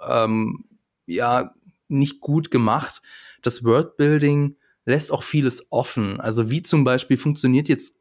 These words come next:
der Bund zwischen einem Behüter und einer Aes Sedai? Wie, wie genau funktioniert das? Wie tief geht das?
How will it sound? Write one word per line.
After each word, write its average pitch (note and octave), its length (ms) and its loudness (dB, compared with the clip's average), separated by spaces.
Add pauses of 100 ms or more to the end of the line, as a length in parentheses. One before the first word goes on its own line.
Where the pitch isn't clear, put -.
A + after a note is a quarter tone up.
(120)
der A#2+ 100 4
Bund C#3+ 380 4
zwischen C3+ 600 2
einem A#2 300 2
Behüter B2 540 0
und A2+ 180 0
einer A#2 300 0
Aes A2+ 280 2
Sedai? A2 600 0 (640)
Wie, A#2 320 -6 (300)
wie A#2+ 280 -6
genau C3 280 4
funktioniert C3 640 2
das? C#3 140 -2
Wie A#2 100 -4
tief - 340 -4
geht G#2 240 0
das? A2+ 260 -2